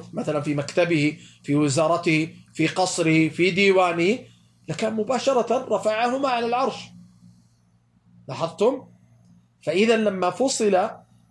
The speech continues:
بين قوله: "دخلوا على يوسف ورفع أبويه على العرش"، بقوله سبحانه وتعالى: "وقال ادخلوا مصر إن شاء الله آمنين"، دل على ماذا؟ على الاستقبال. فإذا الآن استنباط ابن كثير رحمه الله من ماذا؟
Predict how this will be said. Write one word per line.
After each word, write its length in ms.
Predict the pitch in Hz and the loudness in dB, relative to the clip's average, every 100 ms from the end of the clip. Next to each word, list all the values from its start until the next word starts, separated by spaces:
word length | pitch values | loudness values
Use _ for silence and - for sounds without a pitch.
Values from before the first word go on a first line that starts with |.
| - | -4
بين 200 | 143 151 | -2 0
قوله: 380 | 170 196 170 156 | 2 2 4 2
"دخلوا 440 | 202 220 233 196 | 2 2 2 2
على 280 | 165 175 160 | 2 2 2
يوسف 420 | 160 139 151 127 | 2 2 -2 0
ورفع 520 | 156 208 226 190 190 | 0 2 2 2 2
أبويه 340 | 175 170 175 160 | 2 2 2 2
على 140 | 151 | 0
العرش"، 420 | 147 156 139 - | 0 0 -2 -6
بقوله 300 | 143 185 180 | -4 0 2
سبحانه 320 | 139 139 156 | 0 -2 -4
وتعالى: 340 | 143 156 147 123 - - - | -2 -2 -2 -4 -10 -20 -4
"وقال 440 | 139 120 175 208 | -2 0 2 2
ادخلوا 460 | 196 - 170 160 151 | 0 0 0 2 2
مصر 380 | 185 - 165 160 | 0 0 -2 -2
إن 160 | 147 | -2
شاء 360 | 123 160 180 180 | 0 0 2 0
الله 560 | 156 190 214 202 185 | 0 2 4 4 2
آمنين"، 400 | 175 180 202 262 - - _ _ - | 2 4 4 2 -2 -16 _ _ -2
دل 200 | 156 156 | 2 2
على 220 | 135 135 | 2 0
ماذا؟ 460 | 135 135 180 - - _ - | 0 0 -2 -4 -18 _ -8
على 200 | 135 131 | -4 -2
الاستقبال. 840 | 120 - - - 117 113 110 113 - - - _ _ _ - | -2 -6 -12 -10 -6 -4 -6 -8 -14 -20 -20 _ _ _ -8
فإذا 220 | 135 156 | -4 -2
الآن 360 | 156 160 214 208 | -2 -2 -2 -2
استنباط 520 | - 170 151 185 185 | -2 -4 0 -2 -2
ابن 200 | 156 135 | -4 -4
كثير 340 | 139 143 147 | -4 -2 -2
رحمه 300 | 139 139 139 | -2 -2 -2
الله 380 | 131 127 127 123 - _ - | 0 0 0 -2 -8 _ -8
من 160 | 135 139 | -2 0
ماذا؟ 420 | 139 123 131 | 0 0 -4